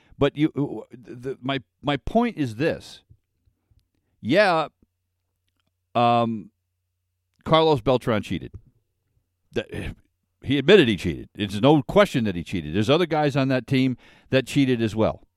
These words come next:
Justin Verlander was on that team. Does that mean when Justin Verlander's time comes up to go into the Hall of Fame because he was part of the Houston Astros in two se-,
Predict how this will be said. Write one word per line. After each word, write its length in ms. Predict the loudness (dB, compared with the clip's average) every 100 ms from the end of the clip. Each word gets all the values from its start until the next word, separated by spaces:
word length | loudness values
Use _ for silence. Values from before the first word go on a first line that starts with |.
| _ _ _ _ _ _ _ _
Justin 340 | 0 4 6
Verlander 420 | 8 8 6 4
was 140 | 2 2
on 140 | 0
that 160 | -2 -4
team. 260 | -6 -8 -12 _ _ _ _ _ _ _ _ _ _ _ _ _ _ -6
Does 140 | 0
that 160 | 2 2
mean 180 | 0
when 120 | -2 0
Justin 360 | 0 0 -2
Verlander's 480 | 0 0 -2 -2 -4
time 340 | -2 -4 -4
comes 300 | -4 -4 -2
up 160 | -4 -4 _ _ _ _ -8
to 100 | 0
go 140 | 2
into 120 | 2
the 100 | 0
Hall 200 | -2 -2
of 60 | -2
Fame 260 | -4 -4
because 380 | -4 -6 -4 -4
he 140 | -6 -6
was 180 | -6
part 320 | -6 -4 -4 -2
of 160 | -6 -6
the 80 |
Houston 340 | -4 -4 -4 -6
Astros 420 | -6 -6 -6 -6
in 80 | -8
two 140 | -8
se-, 200 | -6 -8